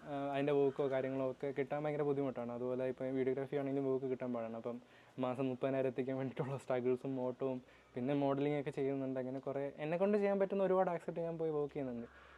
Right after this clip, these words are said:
ഏഹ്, പിന്നെ വീണ്ടും ഈ പറഞ്ഞ sky, സ്കൈ ഡൈവിങ്ങിലോട്ട് പോകണം. ഏഹ്,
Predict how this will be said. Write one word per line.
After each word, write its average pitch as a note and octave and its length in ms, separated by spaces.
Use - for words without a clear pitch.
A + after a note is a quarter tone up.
ഏഹ്, B2+ 300
പിന്നെ C3+ 200
വീണ്ടും C#3 460
ഈ C#3 100
പറഞ്ഞ C#3+ 240
sky, C#3+ 160
സ്കൈ C#3 180
ഡൈവിങ്ങിലോട്ട് C#3+ 460
പോകണം. C#3 400
ഏഹ്, C3+ 280